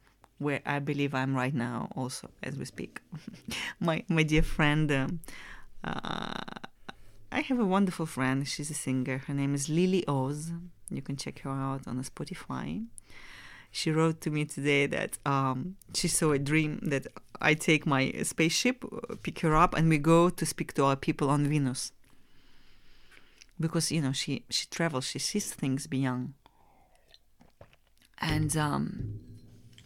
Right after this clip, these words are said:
apparently I'm also on Venus, which doesn't surprise me at all. One day I shall read you about the Venus. This information coming from Cosmic Agency, which you can find on YouTube yourself.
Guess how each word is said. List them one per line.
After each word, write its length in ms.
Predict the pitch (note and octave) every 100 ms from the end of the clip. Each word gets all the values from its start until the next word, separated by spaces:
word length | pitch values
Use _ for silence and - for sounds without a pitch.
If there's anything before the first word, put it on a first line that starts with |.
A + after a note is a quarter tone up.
| - - -
apparently 500 | D3+ D#3+ D3 D3 D#3+
I'm 120 | D3
also 280 | C#3+ C#3 D#3
on 120 | C#3+
Venus, 400 | C#3+ D3 D3 -
which 220 | C#3+ -
doesn't 460 | - G3+ A#3+ A#3+ A3+ - - - - _
surprise 580 | - E3 - D#3 E3 E3
me 200 | E3 D#3+ -
at 240 | C#3 C3 -
all. 380 | D#3+ D3+ C3+ G#3
One 280 | D#3 E3 F3
day 220 | E3 F3 D#3
I 60 |
shall 240 | D3+ C#3+ C#3
read 260 | E3+ F#3+
you 60 | G#3+
about 280 | F#3 F3 E3
the 80 |
Venus. 440 | D3+ C#3+ C#3 - - - - - - - - - _ -
This 200 | D3+ -
information 500 | E3 D#3+ D#3+ D#3+ D#3
coming 260 | D#3 C#3+
from 200 | C#3+ C#3
Cosmic 400 | C3+ - - F#3
Agency, 360 | C#3 C3+ C3+ -
which 220 | C3+ C3
you 60 | D3
can 120 | D#3+
find 320 | - D3 C3+
on 120 | C#3
YouTube 360 | C#3 C3+ - -
yourself. 500 | C3+ C3+ D3+ D3+